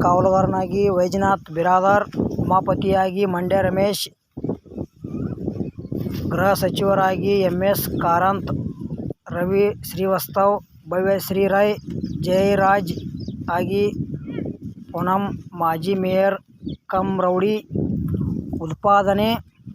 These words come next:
ಚಂದು. ಎರಡು ಸಾವಿರದ ಎರಡರ ನಂತರ ಸುದೀಪ್ ಮತ್ತು ನಿರ್ದೇಶಕ ಪಿ ಎ ಅರುಣ್ ಪ್ರಸಾದ್ ಅವರ ಎರಡನೇ ಸಂಯೋಗ ಇದು. ಚಂದು ಅವರ ಮೊದಲ ಕನ್ನಡ ಚಿತ್ರವಾಗಿದೆ.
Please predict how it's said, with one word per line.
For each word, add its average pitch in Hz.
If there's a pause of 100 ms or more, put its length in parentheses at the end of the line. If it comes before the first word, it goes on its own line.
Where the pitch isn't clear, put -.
(240)
ಚಂದು. 190 (260)
ಎರಡು 180
ಸಾವಿರದ 190 (100)
ಎರಡರ 185 (440)
ನಂತರ 185 (220)
ಸುದೀಪ್ 185
ಮತ್ತು 196 (280)
ನಿರ್ದೇಶಕ 170 (240)
ಪಿ 180 (140)
ಎ - (320)
ಅರುಣ್ 180
ಪ್ರಸಾದ್ 190
ಅವರ 180 (200)
ಎರಡನೇ 180 (320)
ಸಂಯೋಗ 180 (180)
ಇದು. 196 (1120)
ಚಂದು 190 (220)
ಅವರ 190 (180)
ಮೊದಲ 185 (160)
ಕನ್ನಡ 185 (140)
ಚಿತ್ರವಾಗಿದೆ. 180